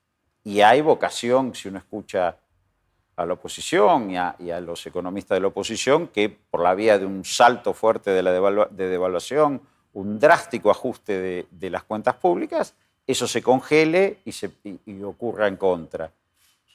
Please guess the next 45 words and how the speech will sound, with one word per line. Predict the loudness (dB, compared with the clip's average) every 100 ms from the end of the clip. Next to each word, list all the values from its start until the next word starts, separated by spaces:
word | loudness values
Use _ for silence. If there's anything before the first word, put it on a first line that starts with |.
| _
Pero | 4 6
por | 6
el | 6 6
otro, | 4 6 4 4
lo, | 2 -4 -4
lo, | 0 0 0
lo, | -4 -2 0 0 -2 -6 -8
lo | -6 -4
nuevo | -2 0 2 2 4 4 4 2
es | -6 -2
esto | -4 -4 -8 -8 -8
que, | -12 -12 -14
que |
señalaba. | -12 -10 -10 -6 -6 -6 -8 -14 _ _ _ _ _ _ _ _ _
Eh, | -10 -6 0
la | 0
vicepresidenta | 0 -4 -8 -8 -4 -2
de | 2
la | 2
Nación | 2 -6 -10
sufrió | -10 -12 -4 2 4 4 -2 _ _ _ _ _ _ _ -6
por | -2
parte | 4 2 4
de | 2
la | 2
policía | 2 -6 -6
de | -4
la | -4
ciudad | -4 -4
un | 0
cerco | 2 2 0
de | -4
su | -4
casa, | -2 -2 -2 -10
de |
su | -10 -10
domicilio, | -10 -10 -12 -14 -16 -12
y | -8
una | -4 -4
tensión | -4 -6 -6 -6
muy | -4
grande | -2 -2 -4
en | -10
las | -10
calles, | -8 -8 -14